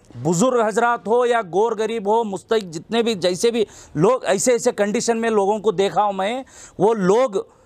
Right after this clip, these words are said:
उनका ऑपरेशन करवाने के लिए उनके पास पैसा ना रहने से कईयों लोग दो दो, तीन तीन, चार चार, पाँच साल से ऑपरेशन कराने के लिए हॉस्पिटल के करीब नहीं जा सक रहे वो लोग। आज अल्लाह का बड़ा करम है, हमारे यूनिटी सोशल वेलफेयर सोसाइटी के एंटायर टीम की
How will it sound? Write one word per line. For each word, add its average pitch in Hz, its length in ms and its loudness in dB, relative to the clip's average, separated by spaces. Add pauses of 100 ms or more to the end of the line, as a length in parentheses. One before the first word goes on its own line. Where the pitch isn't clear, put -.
(380)
उनका 220 280 2
ऑपरेशन 240 640 0
करवाने 247 520 0
के 247 120 -2
लिए 247 120 -2
उनके 226 240 -2
पास 214 320 0
पैसा 208 280 0
ना 208 160 0
रहने 196 280 -2
से 233 280 0 (280)
कईयों 233 360 2
लोग 254 200 0
दो 220 160 0
दो, 240 140 0
तीन 226 200 -10
तीन, 214 180 -10
चार 190 180 0
चार, 208 200 -4
पाँच 202 260 -2
साल 196 180 -2
से 240 240 -2 (200)
ऑपरेशन 233 600 0
कराने 208 400 -2
के 180 100 -8
लिए 233 80 2
हॉस्पिटल 185 460 -2
के 208 80 -4
करीब 185 320 -2
नहीं 180 120 -4
जा 165 120 0
सक 143 200 -6
रहे 143 100 0
वो 131 80 2
लोग। 104 180 -8 (680)
आज 233 240 2
अल्लाह 220 320 2
का 240 140 0
बड़ा 226 240 0
करम 220 360 0
है, 254 220 -2 (400)
हमारे 214 340 2
यूनिटी 226 460 0
सोशल 233 380 0
वेलफेयर 214 340 0
सोसाइटी 196 500 -4
के 208 140 -2
एंटायर 196 560 0
टीम 226 300 -6
की 247 220 -4